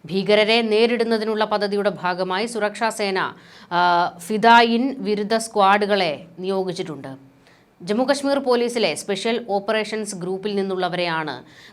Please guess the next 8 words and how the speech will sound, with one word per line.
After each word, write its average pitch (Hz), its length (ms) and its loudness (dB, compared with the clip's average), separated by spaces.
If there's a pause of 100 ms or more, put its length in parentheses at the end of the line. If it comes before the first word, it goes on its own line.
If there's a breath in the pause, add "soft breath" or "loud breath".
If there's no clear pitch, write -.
(100)
ഗുൽമാർഗ്, 214 680 2 (320)
സോനാമാർഗ്, 220 920 2
ദാൽ 196 300 2
തടാകം 214 460 0
തുടങ്ങിയ 208 340 -2
വിനോദസഞ്ചാര 202 720 -2
കേന്ദ്രങ്ങളിൽ 190 640 -4
നിയോഗിച്ചിരിക്കുന്നത്. 160 840 -8